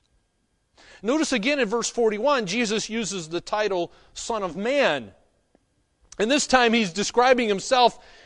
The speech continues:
in, in the role of judge at the completion of earth's history. He is the one who knows all things and will determine who goes to heaven, who goes to hell.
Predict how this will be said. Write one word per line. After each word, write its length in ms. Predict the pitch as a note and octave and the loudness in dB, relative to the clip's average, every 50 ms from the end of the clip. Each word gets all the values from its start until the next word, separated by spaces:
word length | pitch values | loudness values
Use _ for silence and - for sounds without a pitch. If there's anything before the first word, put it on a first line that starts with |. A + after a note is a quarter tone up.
| - - - | -20 -4 2
in, 180 | A#3 A#3 A#3 | 2 2 4
in 160 | G3+ A3+ A3 G#3+ | 4 0 4 4
the 80 | G#3+ | 4
role 400 | G3 F#3+ A3+ B3+ C4+ C4+ B3+ A#3 | 4 8 8 8 10 10 8 8
of 160 | A3 F#3+ D#3 A#2 | 6 4 2 -2
judge 720 | A2+ C3+ E3+ A3+ C4 D4+ C#4 A#3 G#3 G#3 G3+ E3+ D#3+ F#3 - - - - | -4 2 4 6 6 8 8 8 8 8 6 2 -4 -10 -12 -14 -12 0
at 180 | - G#3+ G#3+ - | 2 2 2 2
the 80 | G3+ G3 | 0 0
completion 560 | - A3 G3+ - C4+ C#4+ C#4 A#3 - A#3 G#3+ | 0 -2 -2 0 -2 -2 0 0 0 -2 -2
of 100 | F3+ G3 | 0 0
earth's 200 | G#3+ G#3 - - | 0 0 0 -2
history. 560 | B3 D#4+ D#4 - - - B3 G#3+ F3 C#3 - - - - _ | -4 -4 -4 -4 -4 -2 0 0 0 0 -2 -8 -16 -20 _
He 420 | _ - - B3 D4+ E4+ F4 E4+ D#4 | _ -6 0 2 4 6 6 6 6
is 180 | C#4+ B3 G3+ | 4 2 2
the 100 | G3 B3+ | 2 2
one 480 | A#3 G#3+ G#3 F#3 E3+ F3 F#3 G#3+ A3+ G#3+ - - - _ | 2 2 2 2 2 2 0 0 -2 -4 -8 -12 -20 _
who 160 | - G#3+ A3 G#3 | -4 -2 -2 0
knows 520 | G3+ A3 C#4 E4+ D#4+ B3+ A#3+ B3+ G#3+ E3+ | 4 6 8 8 8 6 4 2 2 2
all 160 | A#3 G#3+ G3 | 2 2 2
things 380 | F#3+ - C4+ C4+ A#3+ A#3+ G#3 G3 | 0 -2 -2 -2 0 -2 -2 -2
and 220 | A3 G#3+ G#3 G3 | -2 -2 0 2
will 80 | G3 G3+ | 2 2
determine 600 | F3+ F#3+ F#3+ - A#3 B3+ B3+ A3+ G3+ G3 G3+ G3 - - _ _ _ _ _ _ _ _ | 2 2 0 0 -2 -2 -2 -2 -2 -2 -4 -6 -10 -14 _ _ _ _ _ _ _ _
who 180 | _ A#3+ D#4+ C#4+ | _ -2 0 2
goes 240 | C4+ A3+ F#3 - - | 2 2 2 2 -2
to 100 | - D#3 | -6 -6
heaven, 320 | C3+ A2 A2 A2+ C#3 D#3 | -6 -6 -6 -6 -8 -6
who 160 | D3+ E3 A3 F#3+ | -6 -6 -6 -4
goes 360 | D#3+ D3+ C3+ C3+ C3+ - - | -4 -4 -4 -4 -6 -10 -14
to 140 | - - E3+ | -12 -12 -10
hell. 360 | E3+ A3+ C4+ F#3+ A2 F2+ - | -8 -6 -6 -6 -8 -8 -12